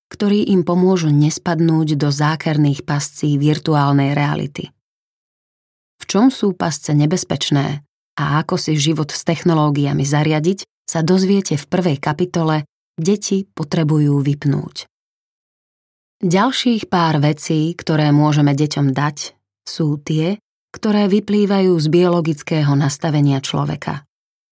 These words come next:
Sú prirodzenou podmienkou toho, aby z malých, nespratných trpaslíčkov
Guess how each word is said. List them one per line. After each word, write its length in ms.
Sú 320
prirodzenou 640
podmienkou 640
toho, 480
aby 160
z 160
malých, 460
nespratných 800
trpaslíčkov 960